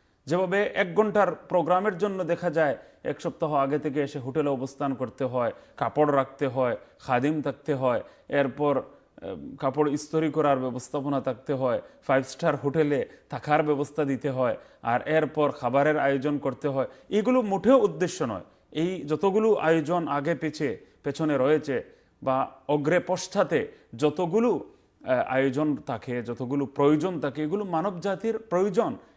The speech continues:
কিন্তু এগুলোকে কেউ বলবে না এগুলো মূল উদ্দেশ্য। এই পুরো সফরের মূল উদ্দেশ্য বলবেন ওই ইন্টারন্যাশনাল সেমিনারের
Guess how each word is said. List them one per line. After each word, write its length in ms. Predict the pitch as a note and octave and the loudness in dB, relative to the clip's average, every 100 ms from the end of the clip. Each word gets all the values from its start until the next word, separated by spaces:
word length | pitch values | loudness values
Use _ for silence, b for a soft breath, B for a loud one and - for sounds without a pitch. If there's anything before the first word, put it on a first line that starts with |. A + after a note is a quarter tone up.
| B | B
কিন্তু 260 | G#3+ - A#3+ | -4 2 6
এগুলোকে 440 | G#3+ B3 C4 C4 | 6 4 2 0
কেউ 200 | B3 A#3+ | 4 6
বলবে 320 | G#3 G#3+ G#3+ | 6 4 2
না 100 | G#3+ | 0
এগুলো 240 | F#3+ G3 G3 | 0 0 0
মূল 220 | F3 F#3 | -2 -2
উদ্দেশ্য। 560 | E3 D3+ D3+ - A2+ - b | -2 -2 -4 -4 -8 -8 b
এই 100 | D#3 | -6
পুরো 260 | D#3 A#3+ B3+ | 2 4 4
সফরের 440 | B3 G#3+ A3+ G#3+ | 2 2 2 2
মূল 180 | G3+ G#3+ | 2 2
উদ্দেশ্য 380 | G3 E3+ G3+ G#3 | 2 0 -2 0
বলবেন 380 | F3 F3 G#3 G#3 B B | 0 0 -2 -4 B B
ওই 120 | F3 | -2
ইন্টারন্যাশনাল 600 | F3 F#3 F3+ F3 F3 E3 | 0 0 0 -2 -6 -6
সেমিনারের 580 | - D#3+ D#3+ F#3+ F#3+ | -2 -2 0 2 2